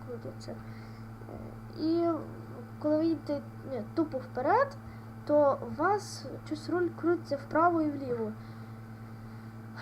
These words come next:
Не знаю, але в принципі анімація нормальна. Так, далі у нас йде стара гоночна машина.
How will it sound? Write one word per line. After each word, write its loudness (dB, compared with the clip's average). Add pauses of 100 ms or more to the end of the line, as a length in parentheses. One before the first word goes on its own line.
(460)
Не 4
знаю, 6
але 2
в 0 (120)
принципі 2 (420)
анімація 2 (520)
нормальна. -2 (1000)
Так, -2 (200)
далі 4
у -4
нас 2
йде 6 (440)
стара 6
гоночна 0
машина. -6